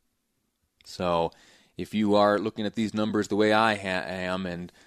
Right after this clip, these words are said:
uh, comparing them to past days, and if you look at some of the activities and some of the, uh, attitudes of folks, we are seeing,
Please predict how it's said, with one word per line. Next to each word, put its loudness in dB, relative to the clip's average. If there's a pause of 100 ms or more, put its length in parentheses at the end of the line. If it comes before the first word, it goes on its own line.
(140)
uh, -8
comparing -2
them 0
to -6
past -2
days, 2
and -6
if -12
you -6
look -6
at -8
some -6
of -4
the 0
activities -2
and -8
some -6
of -4
the, -4 (280)
uh, -4
attitudes 0
of -4
folks, 0
we 2
are 4
seeing, 0